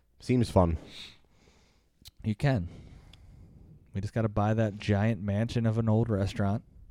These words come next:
Speaker 2: and that's where we can start.
Speaker 1: The one on Bridge?
Speaker 2: Nah, the one, uh,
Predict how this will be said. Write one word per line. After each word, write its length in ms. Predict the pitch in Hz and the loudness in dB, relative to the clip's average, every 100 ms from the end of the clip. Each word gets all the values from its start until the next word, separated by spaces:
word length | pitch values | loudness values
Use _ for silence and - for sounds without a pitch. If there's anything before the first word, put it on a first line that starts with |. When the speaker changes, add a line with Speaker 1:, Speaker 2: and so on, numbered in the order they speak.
| - - - - 104 | -18 -18 -20 -20 -12
Speaker 2:
and 80 | 92 | -8
that's 260 | 104 - | -8 -8
where 180 | 113 107 | -4 -4
we 100 | 110 | -4
can 160 | - - | -8 -12
start. 360 | - 92 78 - _ _ _ - | -8 -6 -8 -12 _ _ _ 6
Speaker 1:
The 60 | |
one 80 | 104 | 8
on 80 | 92 | 10
Bridge? 320 | 95 175 - - _ _ _ _ | 10 8 6 -12 _ _ _ _
Speaker 2:
Nah, 300 | 285 285 123 | -4 0 2
the 80 | 104 | 4
one, 220 | 107 143 | 2 2
uh, 520 | 143 139 139 131 120 | 2 2 2 2 0